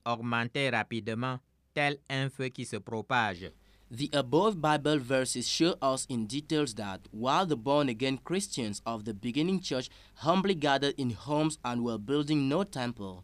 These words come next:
Speaker 2: the number of disciples increased rapidly like a spreading fire.
Speaker 1: Ces versets bibliques nous démontrent amplement qu'alors même que les chrétiens nés de nouveau de l'Église originelle se réunissaient humblement dans les maisons et ne construisaient aucun temple,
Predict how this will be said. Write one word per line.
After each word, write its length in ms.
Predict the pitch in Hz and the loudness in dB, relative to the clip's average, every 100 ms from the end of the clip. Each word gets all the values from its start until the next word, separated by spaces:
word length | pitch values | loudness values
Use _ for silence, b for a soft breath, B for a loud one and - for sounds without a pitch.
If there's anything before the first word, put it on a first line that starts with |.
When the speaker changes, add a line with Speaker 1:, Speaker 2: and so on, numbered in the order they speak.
| b b b b - | b b b b -4
Speaker 2:
the 140 | 127 | 0
number 380 | 127 160 202 196 | 4 6 6 6
of 100 | 127 | 4
disciples 640 | 117 - 127 127 131 127 | -2 -2 -2 -2 -4 -4
increased 600 | 131 113 - 170 135 - | -6 -6 -2 2 2 0
rapidly 560 | 104 120 151 160 147 147 | -6 -2 -2 0 0 0
like 280 | 131 107 104 | 0 -2 -4
a 100 | 110 | -8
spreading 500 | - - 135 131 131 | -8 -4 -2 -2 -4
fire. 480 | - 117 101 92 87 - - - - | -4 -4 -4 -8 -12 -20 -20 -20 -20
Speaker 1:
Ces 320 | - - 120 117 | -20 -2 2 2
versets 560 | 110 123 120 - 147 | 4 4 4 2 0
bibliques 560 | 123 113 104 117 143 143 | 2 0 0 0 0 2
nous 220 | 135 127 | 2 0
démontrent 600 | 101 104 120 127 127 127 - | 0 0 2 0 0 -4 -2
amplement 520 | 101 101 104 110 101 | -4 -2 -2 -2 -2
qu'alors 540 | 101 95 101 131 156 | 0 0 4 8 8
même 360 | 143 135 131 127 | 8 4 4 2
que 180 | - 127 | 2 2
les 180 | 110 98 | 2 -2
chrétiens 520 | - 107 98 123 127 | -2 -4 -2 -2 0
nés 160 | 120 | 0
de 140 | 110 104 | 0 -2
nouveau 260 | 101 104 | -2 -4
de 140 | 101 98 | -4 -4
l'Église 580 | 92 92 107 117 113 117 | -6 -6 -6 -6 -4 -4
originelle 800 | - 98 98 90 104 98 90 78 b b b b | -4 -6 -6 -6 -6 -6 -6 -10 b b b b
se 280 | - - 113 | -6 2 4
réunissaient 640 | 117 120 120 120 113 135 143 | 4 4 2 2 0 0 0
humblement 540 | 120 107 107 107 117 120 | 0 -2 0 0 2 2
dans 300 | 113 120 123 | 4 4 4
les 120 | 110 | 0
maisons 400 | 104 98 101 98 | 0 -2 -4 -6
et 140 | 90 | -4
ne 120 | 104 110 | -4 -2
construisaient 880 | - 113 110 - 113 110 107 123 113 | 0 0 -2 -4 -4 -2 0 0 0
aucun 320 | 104 123 123 | -2 0 0
temple, 500 | 113 117 131 135 | 2 2 2 0